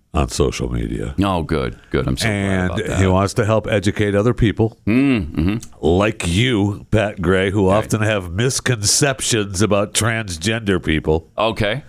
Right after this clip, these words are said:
Speaker 2: right.
Speaker 1: And what makes him feel empowered
Speaker 2: Mm-hmm.
Speaker 1: as a trans man
Speaker 2: Is?
Speaker 1: is that
Speaker 2: Is that
Speaker 1: whoever I say I am,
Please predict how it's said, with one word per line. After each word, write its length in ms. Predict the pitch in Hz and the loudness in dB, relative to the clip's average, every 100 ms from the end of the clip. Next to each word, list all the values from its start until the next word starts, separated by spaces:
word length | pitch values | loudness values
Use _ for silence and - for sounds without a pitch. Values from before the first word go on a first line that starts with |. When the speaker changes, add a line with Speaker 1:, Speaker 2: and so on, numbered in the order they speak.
| - - - | -20 -20 -4
Speaker 2:
right. 180 | 76 82 | -2 0
Speaker 1:
And 220 | 98 98 | -2 0
what 240 | 101 127 107 | 2 2 0
makes 360 | 117 143 - | -4 -2 -2
him 280 | - 156 143 | -4 -6 -6
feel 340 | 104 156 147 | -2 0 2
empowered 800 | 120 92 - 143 165 95 65 65 - - | 0 -2 -4 -2 0 -2 -4 -10 -16 -4
Speaker 2:
Mm-hmm. 100 | 101 | 0
Speaker 1:
as 240 | 143 151 | 2 2
a 100 | 123 | 0
trans 680 | 104 - 156 185 170 131 101 | 0 -2 0 0 0 -2 -2
man 460 | 113 143 135 76 - _ _ | -2 -2 -2 -6 -12 _ _
Speaker 2:
Is? 460 | 117 113 147 156 - - | -4 -2 -4 -6 -8 0
Speaker 1:
is 280 | 110 95 104 | 0 2 2
that 220 | 127 131 - - 95 _ _ _ | 2 -2 -6 -10 -18 _ _ _
Speaker 2:
Is 320 | 78 78 80 78 | -2 -2 -2 0
that 360 | 76 67 67 - _ - | 0 0 -4 -10 _ -6
Speaker 1:
whoever 680 | - 160 151 180 175 165 156 | 2 4 4 4 2 2 2
I 180 | 160 | 2
say 360 | 131 - 175 170 | 0 0 2 2
I 200 | 156 151 | 2 2
am, 520 | 147 156 180 214 160 | 2 0 -2 -4 -10